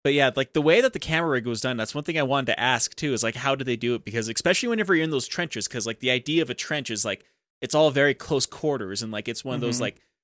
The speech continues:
Speaker 1: you'd have to, like, kinda go up against the wall just to get past, past somebody, but you have this Dolby Vision camera that's, like, circling around them b-, with, like,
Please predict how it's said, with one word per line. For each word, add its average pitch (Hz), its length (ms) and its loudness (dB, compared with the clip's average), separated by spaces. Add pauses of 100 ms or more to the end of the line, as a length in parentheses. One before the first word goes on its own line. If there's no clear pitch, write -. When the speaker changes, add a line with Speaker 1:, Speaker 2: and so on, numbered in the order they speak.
(320)
Speaker 1:
you'd 147 200 4
have 151 240 2
to, 160 80 -4
like, 131 240 -2 (180)
kinda 156 220 -4
go 135 240 0
up 127 100 -2
against 131 260 0
the 120 80 -2
wall 117 280 2
just - 140 -10
to - 60 -12
get - 160 0
past, - 440 -4 (120)
past 143 360 0
somebody, 101 420 -4
but 104 140 -8
you 117 120 -4
have 120 380 0 (480)
this 127 280 2 (220)
Dolby 143 320 4
Vision 117 320 -2
camera 131 400 -4
that's, 104 200 -2
like, 113 100 0
circling 139 540 4
around 113 340 -4
them 107 240 -8
b-, 110 100 -14 (140)
with, 127 200 -6
like, 117 180 -4